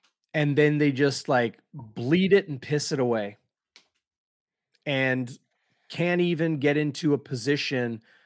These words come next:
to kick a makeable field goal. I understand Brandon McManus is a excellent kicker, like, he's a Justin Medlock type kicker in the N F L. Uh,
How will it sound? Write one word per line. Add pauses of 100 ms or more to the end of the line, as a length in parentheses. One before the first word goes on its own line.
(160)
to
kick
a
makeable
field
goal.
I
understand
Brandon
McManus
is
a (120)
excellent
kicker,
like, (200)
he's
a
Justin
Medlock
type
kicker
in
the
N
F
L. (320)
Uh,